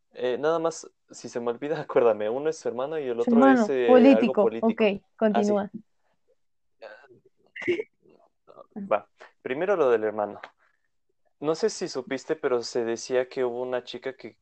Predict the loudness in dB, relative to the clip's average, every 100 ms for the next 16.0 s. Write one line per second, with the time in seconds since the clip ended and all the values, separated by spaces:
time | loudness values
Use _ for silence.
0 | _ -20 -6 -2 -2 -2 -6 -10 -8 -8
1 | -6 -8 -8 -10 -6 -6 -6 -12 -14 _
2 | _ _ _ _ _ _ _ _ _ _
3 | -10 -6 -4 -6 -6 -8 -6 -8 -8 -8
4 | -6 -4 -4 -6 -8 -6 -6 -10 _ _
5 | -16 -8 -6 -4 -6 -8 -6 -4 -4 -6
6 | -10 -6 -4 -2 -4 -6 -12 -10 -6 -6
7 | -6 -6 -4 -4 -6 -10 -14 -14 -12 -10
8 | -8 -8 -10 -10 -8 -6 -6 -8 -10 -12
9 | -12 -10 -8 -10 -14 -18 _ _ _ _
10 | -4 -2 -4 -10 -12 -4 -4 -4 -14 -20
11 | _ _ _ _ _ _ _ _ _ 2
12 | 4 4 2 2 0 0 -2 -4 -2 -4
13 | 0 -2 -2 -8 -10 -12 -16 -12 -10 -10
14 | -14 -10 -6 -6 -6 -8 -8 -4 0 0
15 | 0 -4 -6 -8 -8 -12 -8 -6 -6 -6